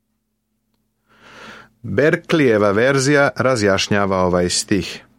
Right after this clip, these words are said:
Car je odgovorio: "Jasno vidim da pokušavate da dobijete na vremenu,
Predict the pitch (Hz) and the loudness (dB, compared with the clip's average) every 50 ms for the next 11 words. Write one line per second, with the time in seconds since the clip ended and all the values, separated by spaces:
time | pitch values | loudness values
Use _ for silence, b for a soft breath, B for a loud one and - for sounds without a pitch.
0 | _ _ _ _ _ _ _ _ _ _ _ _ _ _ _ _ - - - 95 | _ _ _ _ _ _ _ _ _ _ _ _ _ _ _ _ -10 -6 -4 -2
1 | 90 87 87 85 85 78 85 87 87 85 90 92 95 95 92 85 80 - _ _ | -2 0 0 0 -2 -2 -2 -2 0 0 2 0 0 0 0 -2 -4 -8 _ _
2 | _ _ _ _ _ _ _ _ _ _ _ _ _ _ _ _ _ _ _ - | _ _ _ _ _ _ _ _ _ _ _ _ _ _ _ _ _ _ _ -6
3 | 98 113 139 151 143 - - - - 87 87 87 101 127 139 131 143 127 101 87 | -2 0 0 0 0 -2 -2 -2 -2 -2 -2 0 0 -2 0 0 0 -2 -2 -4
4 | b b b b b b b b b b - 147 160 160 - 104 87 - - 120 | b b b b b b b b b b -2 -2 -2 -2 -2 -4 -4 -2 -2 -2
5 | 127 - - - 135 131 131 131 123 117 - 127 113 110 95 85 80 104 113 107 | 0 0 -2 -2 -2 -2 -2 -2 -4 -2 -4 -2 -2 0 -2 0 0 0 0 0
6 | 107 107 98 92 - - 98 95 92 95 92 92 104 123 117 101 85 80 82 85 | 0 0 -2 -2 -2 -2 -2 0 0 0 0 0 0 0 0 0 -2 -2 -2 -4